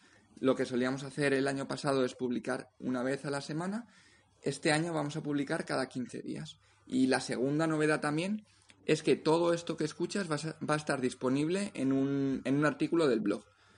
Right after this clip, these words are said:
¿vale? Entonces yo publicaré el podcast, lo subiré a, bueno, como siempre, a iTunes, a radioviajera punto com y a iVoox y a Spotify.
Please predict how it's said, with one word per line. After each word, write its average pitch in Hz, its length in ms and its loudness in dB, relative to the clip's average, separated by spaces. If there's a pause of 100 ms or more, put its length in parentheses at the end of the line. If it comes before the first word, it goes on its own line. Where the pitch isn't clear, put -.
(280)
¿vale? 135 160 0
Entonces 117 360 -6
yo 127 440 2
publicaré 120 680 4
el 127 240 4
podcast, 185 520 0
lo 131 100 -6
subiré 117 400 2
a, 120 460 2
bueno, 107 240 -6
como 113 180 -6
siempre, 110 340 -2
a 120 220 4
iTunes, 135 540 2
a 123 160 -4
radioviajera 123 720 2
punto 127 280 -4
com 131 320 -2 (460)
y 123 140 0
a 117 180 0
iVoox 127 480 4
y 131 40 -4
a - 20 -4
Spotify. 147 560 -4